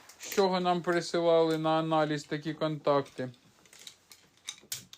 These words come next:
Е, з сучасних приладів для вимірювання глюкози в крові.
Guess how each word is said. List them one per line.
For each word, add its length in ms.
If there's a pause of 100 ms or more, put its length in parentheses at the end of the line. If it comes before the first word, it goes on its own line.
(720)
Е, 760
з 40
сучасних 920
приладів 680
для 220
вимірювання 920
глюкози 580
в 80
крові. 560